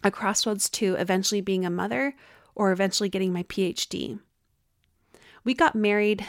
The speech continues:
at what became the beginning of the recession. Brad ended up being laid off the first year that we were married. And while I desperately wanted to get my P H D, the road before us included nine years of schooling and likely hundreds of thousands of dollars in debt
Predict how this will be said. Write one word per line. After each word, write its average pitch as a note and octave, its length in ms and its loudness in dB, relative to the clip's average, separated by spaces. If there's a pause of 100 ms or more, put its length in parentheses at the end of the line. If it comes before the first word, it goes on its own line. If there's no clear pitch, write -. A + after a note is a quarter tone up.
(540)
at G#3 100 2
what F#3+ 140 0
became F#3 420 0
the E3+ 100 -4
beginning F3+ 480 0
of E3 120 -4
the E3+ 100 -6
recession. E3+ 640 -4 (640)
Brad G3+ 360 2
ended F#3+ 220 2
up - 140 -4
being F#3 160 0
laid F3+ 200 2
off F3+ 200 -4
the F#3+ 80 -16
first - 360 -6
year F3+ 160 0
that - 140 -6
we F3 80 -4
were E3 100 -4
married. E3 460 -6 (480)
And G3 100 2
while G#3+ 140 4
I B3+ 120 4
desperately G#3+ 680 0
wanted F#3+ 300 0
to - 80 -8
get - 180 -6
my F3+ 120 -4
P - 240 -2
H - 200 -2
D, F3 220 -2
the F#3+ 120 0
road G3 360 2
before G3+ 360 0
us - 360 2 (560)
included G3 440 2
nine F#3+ 380 4
years F#3 520 2
of - 180 -2
schooling F#3 580 2
and G3 100 2
likely F#3 300 0
hundreds G#3+ 760 0
of F#3+ 120 -8
thousands F3 380 0
of F3 100 -4
dollars F#3 400 -2
in E3 160 -2
debt - 240 -2